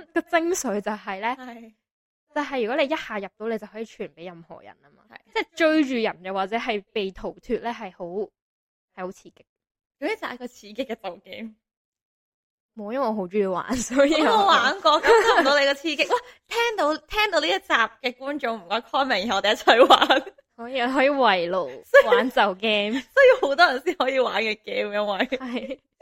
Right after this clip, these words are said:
Speaker 1: 我好記得呢，以前，以前去一個 intern 飲酒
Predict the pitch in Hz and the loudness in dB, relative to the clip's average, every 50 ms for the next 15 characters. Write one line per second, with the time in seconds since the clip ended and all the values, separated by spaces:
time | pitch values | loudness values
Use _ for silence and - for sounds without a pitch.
0 | 605 622 - _ _ - 659 719 740 _ _ _ _ - - - _ _ _ _ | -12 -12 -12 _ _ -12 -12 -12 -14 _ _ _ _ -20 -20 -20 _ _ _ _
1 | _ _ _ _ _ _ _ _ _ _ _ _ _ _ _ _ _ _ _ - | _ _ _ _ _ _ _ _ _ _ _ _ _ _ _ _ _ _ _ -8
2 | 302 311 320 311 285 302 277 - 294 311 247 262 294 285 285 285 262 233 220 - | -6 -4 -4 -4 -4 -4 -4 -4 -6 -8 -6 -6 -6 -6 -6 -6 -10 -14 -18 -18
3 | - - _ 220 190 - _ _ 214 _ _ _ _ _ 247 _ _ _ _ _ | -20 -20 _ -18 -18 -18 _ _ _ _ _ _ _ _ _ _ _ _ _ _
4 | _ _ _ _ _ _ _ 247 240 240 - _ - - _ 226 185 165 160 _ | _ _ _ _ _ _ _ -20 -20 -20 -20 _ -20 -20 _ -20 -20 -20 _ _
5 | 131 120 _ _ _ _ _ _ _ _ _ _ _ _ _ _ _ _ _ _ | _ _ _ _ _ _ _ _ _ _ _ _ _ _ _ _ _ _ _ _
6 | - 254 247 262 277 262 247 226 - - _ _ - 247 240 233 240 240 - - | -6 -6 -4 -4 -4 -2 -2 -2 -4 -6 _ _ -14 -10 -8 -8 -8 -8 -10 -12
7 | - 190 175 170 170 185 185 170 170 175 185 175 202 | -14 -14 -16 -16 -16 -20 -20 -20 -20 -20 -18 -14 -12